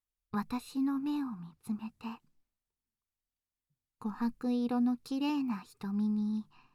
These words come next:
あなたの視線が吸い込まれて離れない。私の目と、あ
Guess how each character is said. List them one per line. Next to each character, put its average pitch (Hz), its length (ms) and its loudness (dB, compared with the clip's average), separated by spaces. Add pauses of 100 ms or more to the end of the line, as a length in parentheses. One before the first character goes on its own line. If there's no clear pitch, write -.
(920)
あ 190 100 -4
な 208 160 2
た 226 160 -4
の 170 200 -2
視 - 120 -16
線 208 300 0
が 214 160 -4
吸 - 240 -6
い 240 160 0
込 247 100 2
ま 247 220 2
れ 220 100 -2
て - 160 -8
離 170 480 -4
れ 240 160 0
な 220 220 -8
い。 - 120 -20 (1700)
私 240 580 0
の 247 180 8
目 262 180 4
と、 - 200 -6
あ 190 240 -6